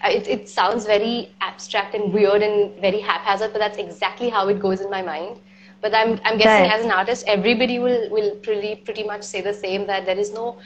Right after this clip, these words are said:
Speaker 1: process or, uh, a fixed route to creating anything. You can get inspired
Speaker 2: That's
Speaker 1: by
Speaker 2: true.
Speaker 1: absolutely
Speaker 2: Yeah.
Speaker 1: anything randomly,
Speaker 2: Anything.
Speaker 1: which is not even
Speaker 2: Yeah.
Speaker 1: connected to your, um, um,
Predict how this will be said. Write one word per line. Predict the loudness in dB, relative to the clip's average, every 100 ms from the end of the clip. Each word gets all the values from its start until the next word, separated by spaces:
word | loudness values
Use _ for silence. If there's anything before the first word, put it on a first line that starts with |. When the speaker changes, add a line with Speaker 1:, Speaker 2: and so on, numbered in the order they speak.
| -20 -6
Speaker 1:
process | 2 2 0 -2 -2 -2 -2
or, | 2 4 2 2
uh, | 0
a | 0
fixed | -4 -4 -4 -4 -6
route | -2 2 2 0 -6 -16 -18 -12
to | -12
creating | -8 -2 4 4 4 -2
anything. | -2 -4 -4 -6 -8 -14 -20 -12 -4
You | 0
can | 0 2
get | 2
inspired | 0 4 6 6 4
Speaker 2:
That's | 6
Speaker 1:
by |
Speaker 2:
true. | 8 6
Speaker 1:
absolutely | 2 -2 6
Speaker 2:
Yeah. | 10 10 10
Speaker 1:
anything | 8 0 0 -6 -2
randomly, | 2 4 6 8 6
Speaker 2:
Anything. | 8 6 6 -2 -12 -20 _ _ _ _ -8
Speaker 1:
which | -2 0
is | 4
not | 6 8
even | 10
Speaker 2:
Yeah. | 10
Speaker 1:
connected | 6 2 0 -4 -2
to | 0
your, | 4 6 6 4 4
um, | 4 4 0 -4 -14 -20 _ -16 -12
um, | -12